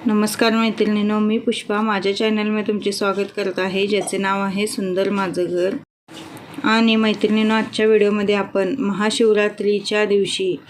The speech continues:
महादेवाच्या पिंडीवर कशाचा अभिषेक केल्यामुळे काय काय लाभ होतात, याची माहिती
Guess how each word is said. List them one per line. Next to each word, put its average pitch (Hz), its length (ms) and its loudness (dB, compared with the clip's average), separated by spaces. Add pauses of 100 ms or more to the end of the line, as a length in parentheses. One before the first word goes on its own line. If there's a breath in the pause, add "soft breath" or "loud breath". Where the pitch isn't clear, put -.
(360 loud breath)
महादेवाच्या 220 640 2
पिंडीवर 196 500 2
कशाचा 202 480 0
अभिषेक 202 400 0
केल्यामुळे 196 480 2
काय 185 220 0
काय 202 220 0
लाभ 190 280 0
होतात, 190 440 -2 (500 loud breath)
याची 202 300 0
माहिती 214 560 0